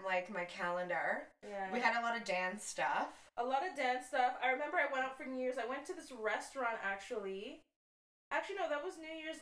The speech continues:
Speaker 2: two thousand and nineteen.
Speaker 1: I
Speaker 2: What
Speaker 1: saw a
Speaker 2: was that?
Speaker 1: shrimp movie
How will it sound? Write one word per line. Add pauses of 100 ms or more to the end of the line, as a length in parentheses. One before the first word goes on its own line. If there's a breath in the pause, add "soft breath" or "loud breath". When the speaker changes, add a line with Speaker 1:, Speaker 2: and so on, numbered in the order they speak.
(120)
Speaker 2:
two
thousand
and
nineteen. (380)
Speaker 1:
I
Speaker 2:
What
Speaker 1:
saw
a
Speaker 2:
was
that?
Speaker 1:
shrimp
movie